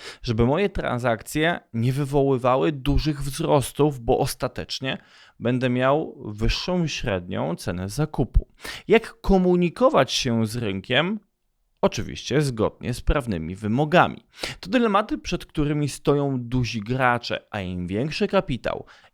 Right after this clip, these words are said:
i mniejsze aktywo, tym trudniej ten plan zrealizować. Wspomniałem o tym, że taki kapitał nie jest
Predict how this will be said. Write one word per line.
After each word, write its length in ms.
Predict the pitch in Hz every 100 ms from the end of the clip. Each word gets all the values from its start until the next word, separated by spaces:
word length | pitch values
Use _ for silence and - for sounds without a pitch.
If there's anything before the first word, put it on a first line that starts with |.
| -
i 100 | 95
mniejsze 600 | 90 90 92 127 - 196
aktywo, 520 | 190 - 127 117 170 - _ _
tym 380 | - 123 120 120
trudniej 560 | - 147 165 160 165 151
ten 240 | 135 110
plan 380 | 101 107 107 101
zrealizować. 960 | 95 92 95 92 104 117 117 87 - - - _ _ _
Wspomniałem 560 | - - 123 151 233 185
o 120 | 120
tym, 360 | 101 113 120
że 120 | 120 117
taki 260 | 120 -
kapitał 500 | 131 117 127 160 156 - _ _ -
nie 340 | 123 131 175 185
jest 440 | 165 - -